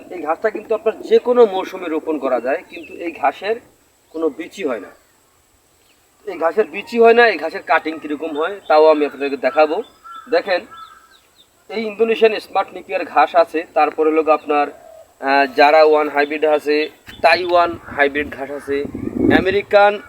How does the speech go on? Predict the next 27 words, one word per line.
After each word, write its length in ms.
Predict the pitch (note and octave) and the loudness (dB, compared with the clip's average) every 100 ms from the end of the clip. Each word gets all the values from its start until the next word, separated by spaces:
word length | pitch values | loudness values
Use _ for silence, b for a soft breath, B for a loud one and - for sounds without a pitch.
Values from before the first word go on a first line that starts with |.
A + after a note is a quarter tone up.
| D#3+ C3 | -14 -4
গুয়াতিমালা 600 | D#3+ F3 F3 E3 D#3 D3+ | 0 0 -2 -2 2 2
ঘাস 260 | B2+ C3+ D3+ | 2 -4 -2
আছে। 360 | C#3+ C#3 D3 - _ _ _ _ _ _ _ _ _ | -4 -4 -8 -10 _ _ _ _ _ _ _ _ _
এই 240 | F#3 G#3+ A#3 | -6 -4 -6
সকল 500 | - - G3 B3+ C4 | -10 -4 0 2 0
প্রকার 360 | A3+ A3+ A#3+ | -2 2 2
ঘাস 360 | - D3+ C#3+ F3 - - _ _ _ _ - _ - _ - | 2 0 2 2 -2 -20 _ _ _ _ -20 _ -20 _ -14
যদি 160 | E3+ G#3+ | 2 2
আপনি 160 | G#3 | 4
রোপণ 320 | F3+ F3 G3+ | 0 0 -2
করতে 260 | F#3 E3+ D3 | 0 -4 -2
পারেন, 280 | C3 D3 G3 - - | 0 0 -2 -8 -4
যাদের 320 | C#3+ D#3+ G3+ | 2 4 4
দেখা 240 | G#3 G3 G#3 | 2 4 4
যাচ্ছে 260 | G#3 - | 4 4
আপনার 340 | G3+ F#3+ G3 D3+ | 0 0 -4 -4
জমি 260 | F#3 G3 | -6 -6
কম, 280 | - F#3 F3+ - | -4 -6 -6 -6
কম 300 | G3 A3+ A#3+ | 0 2 0
যদি 220 | A#3 A3+ | -6 -2
হয়, 260 | G#3+ F3 G3 - _ _ | 2 2 0 -6 _ _
অল্প 260 | A3+ B3 - | 4 4 2
অল্প 340 | C4 B3+ - A#3+ | 2 2 2 0
করে 200 | A3+ A3 | 4 4
আপনি 180 | G3 F#3+ | 4 0
রোপণ 320 | F3 - D3 | -6 -8 -10
করবেন, 300 | C3 A#2 A#2+ | -8 -8 -10